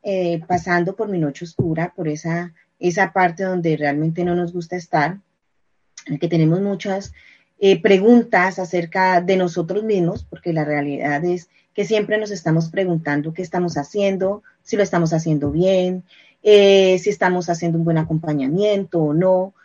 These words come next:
dependiendo de la situación de cada persona, pues así mismo vienen las respuestas, ¿no? Entonces, estoy muy abierta, siempre estuve el por qué, eh, no puedo estar,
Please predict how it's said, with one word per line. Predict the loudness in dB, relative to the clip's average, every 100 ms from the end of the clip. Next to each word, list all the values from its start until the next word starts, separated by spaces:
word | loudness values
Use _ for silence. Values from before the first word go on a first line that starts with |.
| _ _ -6
dependiendo | -2 0 0 0 2 2 2
de | 0 0
la | 2 2
situación | 2 0 0 0 -2
de | -2
cada | 0 -2
persona, | -2 -8 -2 -2 -2 -8 -20 -20 _
pues | -2 0
así | 0
mismo | 0 0 0 -4 -6
vienen | -4 0 2 2 0
las | 0
respuestas, | -2 -6 -6 -6 -4 -6
¿no? | -4 -6
Entonces, | -4 -4 -2 -4 -10 _ _ _ _ _ _
estoy | -4 2 4
muy | 4
abierta, | 4 4 2 2 -4 -20 -20 _
siempre | -6 -4 -4
estuve | -6 -4 0 0 -2 _ _ -6
el | -6
por | -2 -4
qué, | 0 0 0 -2 _ _ _ _ 0
eh, | 4 4 4
no | 2 0 2
puedo | 2
estar, | 2 0 0 0